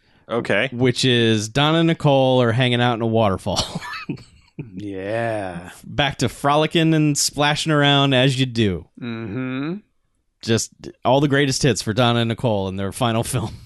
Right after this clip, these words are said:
Speaker 2: <laughs> Just, but they're clothed, so this is different. We haven't seen this before. <laughs>
Speaker 3: Yeah, them in a pool with tops on.
Speaker 2: Yeah.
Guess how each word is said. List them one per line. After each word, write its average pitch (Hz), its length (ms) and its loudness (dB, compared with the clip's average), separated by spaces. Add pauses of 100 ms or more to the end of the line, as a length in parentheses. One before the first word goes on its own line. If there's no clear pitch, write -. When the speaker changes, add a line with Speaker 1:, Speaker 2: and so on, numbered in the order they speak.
(200)
Speaker 2:
<laughs> - 320 -16
Just, - 320 -10 (840)
but 143 300 0
they're 175 80 2
clothed, 147 680 2
so 147 200 0
this 139 160 2
is 156 140 0
different. 143 420 0
We 110 120 0
haven't 147 160 2
seen 196 200 4
this 127 160 2
before. 92 500 -4
<laughs> - 60 -10 (340)
Speaker 3:
Yeah, 160 340 4
them 139 160 2
in 143 60 2
a 147 60 2
pool 143 420 0
with 117 400 -6
tops 196 380 2
on. 107 280 -10 (200)
Speaker 2:
Yeah. 107 140 0